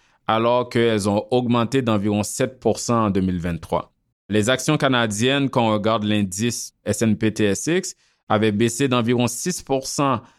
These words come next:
en deux mille vingt-deux, mais a augmenté de près de douze pour cent en deux mille vingt-trois.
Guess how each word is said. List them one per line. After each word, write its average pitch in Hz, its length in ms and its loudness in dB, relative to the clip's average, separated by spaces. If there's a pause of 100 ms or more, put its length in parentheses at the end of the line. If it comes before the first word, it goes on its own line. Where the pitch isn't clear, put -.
(240)
en 107 120 2
deux 104 120 2
mille 110 160 0
vingt-deux, 110 540 0
mais 123 320 0
a 127 120 2
augmenté 131 420 0
de 127 120 0
près 120 240 0
de 110 100 0
douze 131 440 0
pour - 200 -6
cent 127 240 0
en 110 60 2
deux 101 80 2
mille 98 160 0
vingt-trois. 92 580 0